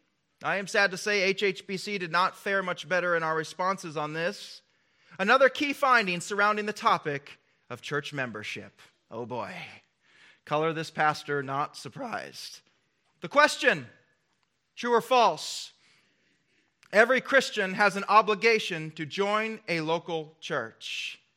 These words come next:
Sixty-eight percent of evangelicals agreed, versus twenty-six percent disagreed, six percent didn't know. Well, this is a topic worthy of a message to itself, but saints, just a few things to put a rock in your shoe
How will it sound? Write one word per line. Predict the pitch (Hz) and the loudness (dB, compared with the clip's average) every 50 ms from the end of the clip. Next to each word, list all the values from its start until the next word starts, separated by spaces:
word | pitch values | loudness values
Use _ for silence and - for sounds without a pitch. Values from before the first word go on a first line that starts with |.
| _ _ _ _ _ _ _ _ _ _ _ _ _ _ _ _ _ _ _ _ _ _ _ _ _ _ _ _ | _ _ _ _ _ _ _ _ _ _ _ _ _ _ _ _ _ _ _ _ _ _ _ _ _ _ _ _
Sixty-eight | - - - 233 233 233 - 208 233 226 233 220 220 | -6 2 2 2 2 2 -2 4 6 6 6 6 4
percent | - 214 196 - - 233 226 220 | 0 -2 -2 0 0 0 0 0
of | 196 196 | 0 -2
evangelicals | 214 202 208 202 196 160 185 214 220 220 208 - 208 196 160 | 0 0 0 0 0 2 4 4 4 4 0 -2 -4 -4 -4
agreed, | 175 135 156 190 208 214 247 294 - - _ _ _ _ _ _ _ _ _ _ _ - | -6 -4 -2 -2 0 0 -2 -6 -8 -12 _ _ _ _ _ _ _ _ _ _ _ -4
versus | 185 180 - 208 190 | -2 -2 -2 -4 -6
twenty-six | - - 214 220 226 233 - - 240 226 - | -4 -2 -2 0 0 0 0 0 -2 -2 -2
percent | - - 214 - - 220 208 147 156 | -4 -4 -4 0 0 0 0 0 -4
disagreed, | 233 220 - 233 196 202 220 220 220 220 226 220 - _ _ _ _ _ _ _ _ _ _ | -10 -10 -8 -8 -6 -2 0 0 0 -2 -4 -8 -16 _ _ _ _ _ _ _ _ _ _
six | - - 202 185 - | -4 -4 -4 -4 -4
percent | - 190 160 - 185 170 160 127 | -8 -8 -6 -2 -2 -2 -2 -2
didn't | 147 147 151 147 - | -6 -8 -8 -8 -6
know. | 139 151 147 143 131 110 104 101 92 101 _ _ _ _ _ _ _ _ _ _ - _ _ _ _ _ _ _ | -2 0 0 0 0 -2 -4 -6 -10 -18 _ _ _ _ _ _ _ _ _ _ -20 _ _ _ _ _ _ _
Well, | - 156 | -2 2
this | 202 220 - | 2 2 2
is | 247 196 | 2 0
a | 220 | 0
topic | 202 - - 240 233 233 233 254 202 165 | 0 6 6 8 8 8 6 4 2 2
worthy | 190 214 220 233 240 233 | 4 6 6 6 6 6
of | 240 214 | 4 2
a | 208 190 | 2 2
message | 196 214 220 - 247 226 - - | 4 4 4 2 0 -6 -6 -4
to | - 226 | 0 0
itself, | 214 202 - - - 214 202 214 262 277 - - - - _ _ _ _ _ _ _ _ _ _ - | 0 0 0 -2 0 2 4 4 2 0 -4 -10 -20 -20 _ _ _ _ _ _ _ _ _ _ -4
but | 208 202 | -4 -2
saints, | - - 294 320 339 - - | 4 4 4 4 4 0 -2
just | - 311 330 - 311 | 0 0 0 0 0
a | 311 | -4
few | - 294 294 294 | -2 -2 -2 -2
things | - - 277 285 277 262 - | 2 2 2 2 2 0 -4
to | 269 - | -6 -2
put | - 247 | 0 2
a | 240 | 2
rock | 220 226 233 226 226 226 - | 4 4 4 2 2 -2 -4
in | 233 208 | -6 -4
your | 208 208 208 190 | -4 -2 -2 -2
shoe | - - - 233 226 190 170 165 170 180 180 | -4 -4 -4 0 0 0 0 -2 -4 -6 -8